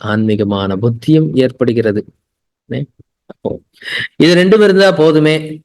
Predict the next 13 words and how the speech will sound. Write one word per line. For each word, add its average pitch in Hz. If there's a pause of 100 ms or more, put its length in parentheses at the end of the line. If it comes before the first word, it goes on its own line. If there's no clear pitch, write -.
(200)
அமைதி 127
தானா 107
வரும். 92 (920)
அமைதி 110
இருந்தா 110 (100)
தான் 170 (440)
அங்கே 120
சந்தோஷம் 110
இருக்கும். - (540)
அப்போ 175 (240)
ஒருத்தர் 151
அமைதியை 196
எதிர்பார்க்கிறார். 135